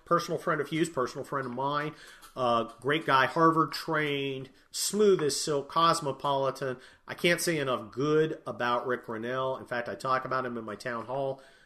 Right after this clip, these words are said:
column of February twenty-fourth, which you should look up because it's amazing. Uh, Donald Trump, he ha-,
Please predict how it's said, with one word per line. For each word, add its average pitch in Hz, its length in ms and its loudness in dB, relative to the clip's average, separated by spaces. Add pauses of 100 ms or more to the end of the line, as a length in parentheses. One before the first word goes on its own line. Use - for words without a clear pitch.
(160)
column 127 520 -2 (120)
of 113 340 -4
February 127 800 -2
twenty-fourth, 135 840 -6
which 101 160 -8
you 107 80 -8
should 101 220 -12
look 104 180 -10
up 110 160 -8
because 98 260 -12
it's 90 140 -14
amazing. 92 640 -14 (520)
Uh, 113 220 -4 (160)
Donald 147 320 2
Trump, 131 460 0
he 120 340 -4
ha-, 120 300 -10